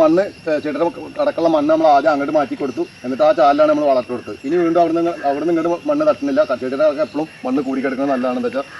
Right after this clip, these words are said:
ഈ പറഞ്ഞ പോലെ വേര് കുറവായതുകൊണ്ട്, പറഞ്ഞ വീണ്ടും പറയല്ല, മറിഞ്ഞു വീഴാനുള്ള സാധ്യത ഉണ്ട്. അപ്പോൾ ചെടിയുടെ കടക്ക് എപ്പോഴും മണ്ണ് നല്ലോണം ഉണ്ടാവണം. അതായത് ഇതിപ്പോൾ നമ്മൾ ലെവലായിട്ടുള്ള സ്ഥലത്ത് വെച്ചാണ് കേട്ടോ. നമ്മൾ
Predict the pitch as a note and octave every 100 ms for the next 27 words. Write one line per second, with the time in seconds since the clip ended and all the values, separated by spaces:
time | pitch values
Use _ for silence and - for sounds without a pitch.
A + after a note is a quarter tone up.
0 | - - - C3 C3 C3+ D3 C3+ C3+ C#3
1 | C3 C3 C3 D#3 - - - - A#2+ A#2+
2 | D3 C#3+ D3+ C#3 C#3 D3+ - B3 C4 C4+
3 | C#4 C4+ B3 C4+ B3+ B2 A#2+ A#2+ D3 C3+
4 | - C#3 C#3 D3 - - - A#3+ A#3 C#3
5 | C3+ C3 B3 C3 - A#2 C#3 - - A#2
6 | C#3 F3 F3 F#3 G3 G3+ F#3+ E3 E3+ F#3+
7 | G3 F3+ E3 E3 D3 C3+ A#2+ B2+